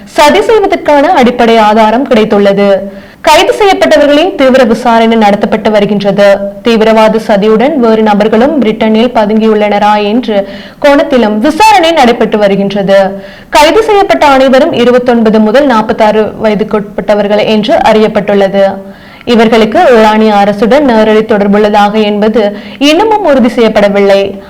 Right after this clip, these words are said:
அதே நேரத்தில், ஈரானுடன் தொடர்புடையவர்கள் பிரிட்டனை தொடர்ந்து குறிவைக்க வாய்ப்புள்ளது என்று முன்னெச்சரிக்கை விடப்பட்டுள்ளது. இது தொடர்பாக பிரிட்டிஷ் உள்துறை அமைச்சர் யூடிஸ் கூப்பர்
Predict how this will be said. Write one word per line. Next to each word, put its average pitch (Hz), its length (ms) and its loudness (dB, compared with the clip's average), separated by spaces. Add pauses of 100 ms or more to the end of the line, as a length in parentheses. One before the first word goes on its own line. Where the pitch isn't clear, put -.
அதே 294 300 2
நேரத்தில், 339 460 2
ஈரானுடன் 269 520 4
தொடர்புடையவர்கள் 226 840 2
பிரிட்டனை 226 460 0
தொடர்ந்து 214 420 -2
குறிவைக்க 214 520 -2
வாய்ப்புள்ளது 208 560 0
என்று 208 380 0 (280)
முன்னெச்சரிக்கை 349 760 0
விடப்பட்டுள்ளது. 202 720 0 (220)
இது 302 300 0
தொடர்பாக 330 580 2
பிரிட்டிஷ் 262 420 0
உள்துறை 240 440 0
அமைச்சர் 220 480 0
யூடிஸ் 240 560 0
கூப்பர் 233 480 0